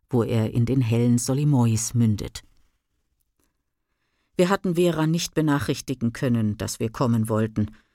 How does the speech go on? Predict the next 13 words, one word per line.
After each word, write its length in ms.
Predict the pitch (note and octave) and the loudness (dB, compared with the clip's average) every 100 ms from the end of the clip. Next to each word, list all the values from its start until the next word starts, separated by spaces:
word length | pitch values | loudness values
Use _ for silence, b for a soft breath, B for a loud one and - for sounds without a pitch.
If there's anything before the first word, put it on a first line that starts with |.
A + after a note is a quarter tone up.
| b b b | b b b
Wochenlang 600 | D3+ D#3+ D3+ B2 B2+ B2 | -2 0 0 0 2 2
hatten 240 | B2 - B2 | 0 -2 -2
wir 100 | A#2 | -2
vergeblich 580 | B2+ A#2 E3+ F3 B2 - | -2 -2 -2 -2 -4 -2
versucht, 540 | B2 D3 E3+ - - | -4 -2 -2 -4 -12
sie 200 | - C3 | -10 -10
per 200 | A#2+ A2 | -6 -6
Fax, 440 | G#2+ D3 D#3+ - - | -2 -4 -4 -6 -6
Telefon 560 | C#3 C#3+ C3+ C#3+ C#3+ | -4 -2 -2 0 0
oder 280 | A#2+ A#2 A2+ | 0 -2 -2
E-Mail 440 | E3+ D#3 B2 A2+ A2 | 0 0 2 0 -4
zu 160 | - | -4
erreichen. 640 | C3 C3+ D#3 D#3 - - | -4 -4 -2 -2 -4 -10